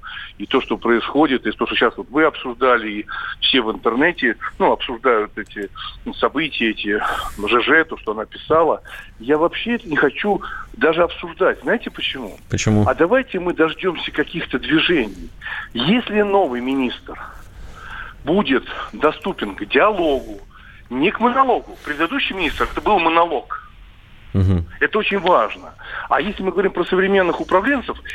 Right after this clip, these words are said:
Speaker 1: это диалог.
Speaker 2: Будет слышать, э, вас, да, м-,
Speaker 1: Вообще,
Speaker 2: мастеров
Speaker 1: всех,
Speaker 2: культуры?
Speaker 1: нет.
Speaker 2: Ну, не вас
Speaker 1: Да,
Speaker 2: конкретно,
Speaker 1: вообще.
Speaker 2: а мастеров
Speaker 1: Да, да.
Speaker 2: культуры.
Speaker 1: Слышать, искать новые идеи, искать решения.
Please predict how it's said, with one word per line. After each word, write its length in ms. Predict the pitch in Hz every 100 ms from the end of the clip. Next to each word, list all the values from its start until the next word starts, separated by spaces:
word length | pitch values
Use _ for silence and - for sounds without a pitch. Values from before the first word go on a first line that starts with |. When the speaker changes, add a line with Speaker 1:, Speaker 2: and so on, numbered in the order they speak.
| -
Speaker 1:
это 240 | - - 190
диалог. 680 | - 175 165 160 113 - -
Speaker 2:
Будет 320 | 107 151 135
слышать, 560 | - 196 202 151 -
э, 100 | 117
вас, 460 | 117 123 101 - - 104
да, 180 | 127
м-, 240 | 156 95 107
Speaker 1:
Вообще, 300 | 123 117 117
Speaker 2:
мастеров 340 | 139 - 156 156
Speaker 1:
всех, 100 | -
Speaker 2:
культуры? 320 | 135 131 104
Speaker 1:
нет. 80 | 92 - -
Speaker 2:
Ну, 80 |
не 140 | 196 180
вас 220 | 185 220
Speaker 1:
Да, 60 | 208
Speaker 2:
конкретно, 420 | 156 147 123 95
Speaker 1:
вообще. 140 | 98
Speaker 2:
а 40 | 98
мастеров 380 | 120 - 160
Speaker 1:
Да, 60 | 135
да. 100 | 220
Speaker 2:
культуры. 320 | 156 107 85 - -
Speaker 1:
Слышать, 520 | 208 269 - 226 - -
искать 420 | - 180 - 220 208
новые 360 | 208 202 220
идеи, 520 | 208 170 185 185 180 - - - - - -
искать 480 | 170 - - 214 214 -
решения. 920 | 170 214 - 208 214 196 135 104 -